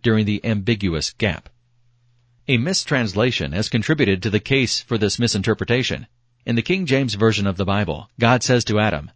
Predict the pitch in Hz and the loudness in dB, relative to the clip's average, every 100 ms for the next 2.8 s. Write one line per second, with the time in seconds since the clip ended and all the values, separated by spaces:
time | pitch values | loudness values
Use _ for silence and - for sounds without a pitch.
0 | _ _ 123 - 165 - 82 82 - 117 | _ _ -2 2 0 0 -2 -2 -2 0
1 | 143 - - 82 80 95 - 113 113 - | 0 -2 -2 0 0 -2 -2 2 0 0
2 | 160 147 92 - 117 123 82 - | 0 0 -2 0 2 2 0 -6